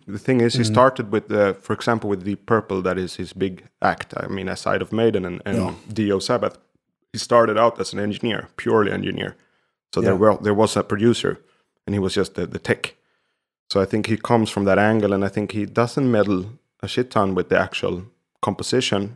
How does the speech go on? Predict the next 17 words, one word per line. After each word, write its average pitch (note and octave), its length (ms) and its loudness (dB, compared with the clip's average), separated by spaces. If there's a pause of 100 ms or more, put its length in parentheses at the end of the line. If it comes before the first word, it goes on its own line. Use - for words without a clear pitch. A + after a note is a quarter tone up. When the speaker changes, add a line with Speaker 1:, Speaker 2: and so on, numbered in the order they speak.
Speaker 1:
He's - 140 -14 (140)
me-, G2+ 160 -2 (200)
pos-, - 260 0
possibly B2 320 0
structure A#2+ 500 2 (100)
and A2 140 -2
definitely G#2 560 0
performance. F#2 640 0 (320)
I - 80 -6
think F2+ 180 -6
he's C3 140 4
Speaker 2:
Mm-hmm. G#2+ 100 2
Speaker 1:
a - 100 4
guy F#2 60 4
that F2+ 200 -2
really, G2 280 2
like, F2 260 0